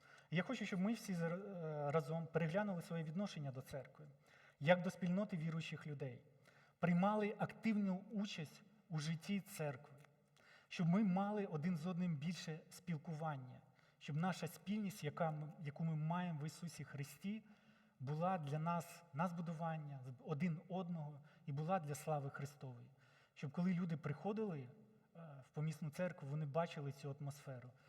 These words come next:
с-, атмосферу одного серця і однієї душі. Але ця спільнота можлива, брати і сестри, ключовий момент, тільки коли ми маємо спільність з самим Богом. Як пише, е, послання до Івана, перший розділ, сьомий вірш,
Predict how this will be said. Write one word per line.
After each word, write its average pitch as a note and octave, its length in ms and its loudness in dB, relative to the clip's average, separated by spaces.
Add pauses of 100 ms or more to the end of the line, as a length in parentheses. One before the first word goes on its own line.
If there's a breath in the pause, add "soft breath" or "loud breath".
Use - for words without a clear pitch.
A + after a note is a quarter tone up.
(260 loud breath)
с-, - 400 -10
атмосферу F#3 380 0
одного D3 340 0
серця F3+ 400 -4
і C3+ 80 -6
однієї C3 340 -6
душі. B2 420 -12 (600 loud breath)
Але D3 160 6
ця G#3+ 200 6
спільнота G3+ 520 0
можлива, D#3 440 0
брати D3 280 -2
і E3 40 -4
сестри, F#3 500 -4
ключовий D3+ 480 -4
момент, F3 420 0 (300 loud breath)
тільки G3 280 0
коли F3 220 0
ми D#3+ 120 4
маємо E3 360 2
спільність D#3+ 540 -2
з - 40 -12
самим D#3 300 0
Богом. C#3 420 -4 (420 loud breath)
Як D3 240 -4
пише, F3+ 280 -2
е, C#3+ 200 -2 (800)
послання E3+ 500 0
до D3+ 240 -4
Івана, E3 460 -2
перший D3+ 340 -6
розділ, D3 320 -4
сьомий C#3+ 280 -4
вірш, G3 340 -8